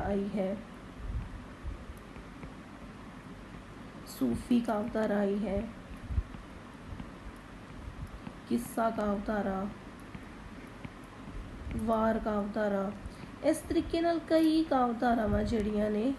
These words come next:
ਸਾਨੂੰ ਮਿਲਦੀਆਂ ਨੇ ਸਾਹਿਤ ਦੇ ਅੰਦਰ, ਤੇ ਸਾਰੀਆਂ ਧਾਰਾਵਾਂ ਬਾਰੇ ਜਾਣਕਾਰੀ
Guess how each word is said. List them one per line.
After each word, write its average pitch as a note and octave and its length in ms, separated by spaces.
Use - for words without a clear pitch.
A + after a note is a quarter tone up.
ਸਾਨੂੰ A#3 300
ਮਿਲਦੀਆਂ G#3 480
ਨੇ F#3 120
ਸਾਹਿਤ F#3+ 280
ਦੇ G3 160
ਅੰਦਰ, F#3+ 300
ਤੇ E4 80
ਸਾਰੀਆਂ D4+ 840
ਧਾਰਾਵਾਂ A#3 640
ਬਾਰੇ A#3 300
ਜਾਣਕਾਰੀ A3 680